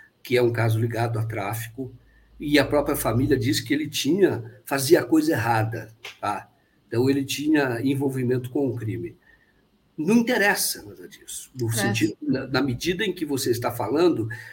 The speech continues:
Speaker 1: de uma pessoa desarmada que foi executada e foi usada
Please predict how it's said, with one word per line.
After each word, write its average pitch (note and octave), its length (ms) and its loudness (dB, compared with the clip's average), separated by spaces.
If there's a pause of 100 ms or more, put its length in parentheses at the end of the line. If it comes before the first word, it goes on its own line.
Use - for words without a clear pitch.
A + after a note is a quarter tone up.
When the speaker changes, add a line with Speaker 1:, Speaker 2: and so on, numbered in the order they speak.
(120)
Speaker 1:
de C#3 80 -4
uma C#3+ 160 2
pessoa B2 380 0
desarmada C3 1200 -2 (460)
que - 120 -4
foi B2+ 500 0
executada A#2+ 1040 -2 (480)
e E3 100 -4
foi C#3+ 360 4
usada B2+ 960 -2